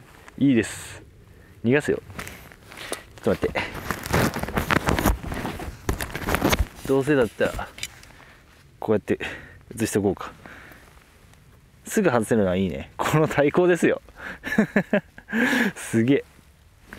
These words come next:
え。よしよしよし。よしよしよしよし。よしよしよしよし。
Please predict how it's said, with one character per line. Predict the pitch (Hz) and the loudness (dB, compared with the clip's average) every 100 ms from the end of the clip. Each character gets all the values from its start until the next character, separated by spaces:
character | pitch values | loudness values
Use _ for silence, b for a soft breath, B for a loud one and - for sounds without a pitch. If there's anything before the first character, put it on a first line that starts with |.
| B B B B B B B B B B B - - - | B B B B B B B B B B B -20 -20 -6
え。 | - | -4
よ | 117 | -2
し | |
よ | 123 | -2
し | 117 | -6
よ | - | -8
し。 | - - - - - - - - - - 135 | -12 -16 -20 -20 -20 -20 -20 -20 -20 -8 -4
よ | 135 | -2
し | |
よ | 135 | -2
し | 120 | -4
よ | 120 | -8
し | - | -8
よ | |
し。 | - - - - - - - - - - - | -14 -18 -20 -20 -20 -20 -20 -20 -20 -6 0
よ | 147 | 2
し | 143 | 2
よ | |
し | 120 | 0
よ | 120 | -2
し | - | -4
よ | 113 | -10
し。 | - | -10